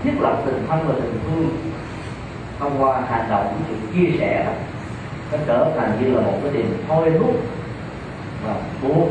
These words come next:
chúng ta cần phải thực tập để ý nghĩa xã hội, ý nghĩa đạo đức của hành động nó, nó đạt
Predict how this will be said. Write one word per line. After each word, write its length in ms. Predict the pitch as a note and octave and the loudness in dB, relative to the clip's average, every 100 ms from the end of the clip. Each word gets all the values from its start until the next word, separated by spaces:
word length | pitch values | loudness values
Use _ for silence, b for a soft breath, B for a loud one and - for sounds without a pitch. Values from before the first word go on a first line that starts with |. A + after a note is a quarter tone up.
| F#3 | 2
chúng 140 | F3 | 0
ta 140 | - - - | 2 2 0
cần 100 | - - | -4 -4
phải 80 | - | -4
thực 140 | - | -2
tập 140 | - - - - | 0 0 -2 0
để 460 | - - - A3 - - - - - - - G3+ | 4 6 6 4 2 -2 -4 -6 -8 -8 -6 0
ý 80 | B3 | 2
nghĩa 400 | F#3+ - - - - - - | 4 4 4 2 0 -4 -4
xã 80 | D3+ | -2
hội, 320 | D3+ - G#3 F#3 | 2 2 2 0
ý 60 | F3+ | 0
nghĩa 80 | D3 | 2
đạo 120 | A2 | 2
đức 160 | - - | 0 0
của 220 | C3 D3 | 2 2
hành 160 | A2 G#2 | 2 0
động 200 | - - | 0 0
nó, 200 | - C3+ | -2 -4
nó 60 | - | -2
đạt 160 | A2+ | -2